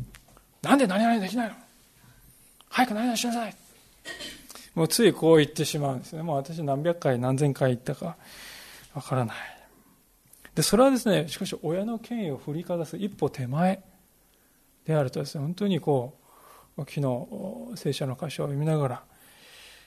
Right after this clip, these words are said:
えー、深く深く、う、教えられたわけであります。何よりも子供が自分の思い通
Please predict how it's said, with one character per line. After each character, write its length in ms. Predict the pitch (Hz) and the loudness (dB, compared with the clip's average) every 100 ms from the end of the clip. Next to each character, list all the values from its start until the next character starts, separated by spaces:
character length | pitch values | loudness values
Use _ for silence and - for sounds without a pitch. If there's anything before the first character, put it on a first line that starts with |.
| - | -12
え 360 | 202 190 - 180 | -6 -4 -4 -6
ー、 40 | |
深 220 | 160 - 131 | -6 -2 -2
く 80 | |
深 220 | - - 139 | 0 -2 0
く、 120 | 135 | -2
う、 60 | 156 - - - - _ - 226 220 240 - - | -6 -12 -20 -20 -20 _ -10 -8 -6 -8 -8 -4
教 140 | 131 147 | 0 2
え 40 | |
ら 100 | 135 | 2
れ 80 | 123 | 0
た 120 | 139 | 2
わ 100 | 135 | 0
け 100 | 135 | 0
で 80 | 123 | -4
あ 60 | 117 | -4
り 40 | |
ま 160 | 127 131 | -8 -10
す。 220 | - - - - _ _ _ _ _ _ _ _ _ - _ _ _ _ _ _ _ - | -12 -12 -18 -20 _ _ _ _ _ _ _ _ _ -20 _ _ _ _ _ _ _ 0
何 140 | 175 196 | 4 6
よ 80 | |
り 60 | 165 | 6
も 80 | 143 | 4
子 120 | 160 | 4
供 160 | 175 190 | 6 8
が 100 | 175 | 8
自 140 | 165 | 10
分 120 | 208 | 10
の 100 | 196 | 10
思 220 | 180 226 | 10 8
い 60 | |
通 80 | 277 | 8